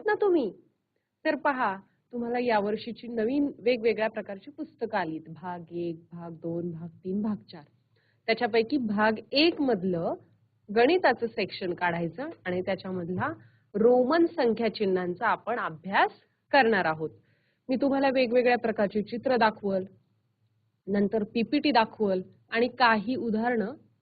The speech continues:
फलकावर घेईल. चालेल ना? तयार आहात ना तुम्ही? चला, आपण पीपीटी द्वारे आज रोमन संख्या चिन्हांचा अभ्यास करूया. पहा, आपल्या घटकाचं नाव आहे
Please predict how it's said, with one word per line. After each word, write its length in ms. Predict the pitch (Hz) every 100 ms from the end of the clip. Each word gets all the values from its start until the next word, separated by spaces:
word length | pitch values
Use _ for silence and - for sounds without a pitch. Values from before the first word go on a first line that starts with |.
| -
फलकावर 480 | 285 262 214 175 165
घेईल. 300 | 165 156 147 - _ _ -
चालेल 340 | 190 190 247
ना? 100 | 311 440 - _ _ _
तयार 240 | 208 202 202
आहात 240 | 202 240 480
ना 100 | 523
तुम्ही? 280 | 440 330 214 - - _ _ -
चला, 220 | 247 156 - _ _
आपण 300 | 196 202 220
पीपीटी 460 | 208 220 185 320 370
द्वारे 640 | 262 202 156 160 311 480 _ _ _
आज 280 | 254 220 196 196 - _ -
रोमन 440 | 202 226 233 339
संख्या 440 | 359 339 247 226 214
चिन्हांचा 640 | 196 180 175 156 160 285 427 _ _
अभ्यास 400 | 269 208 262 -
करूया. 300 | - 156 151 151 _ _ _ _ _ _ _ _ _ _ -
पहा, 240 | 311 285 269 - -
आपल्या 320 | 226 226 254
घटकाचं 540 | 254 254 - 233 277
नाव 200 | 262 240
आहे 280 | 233 226 269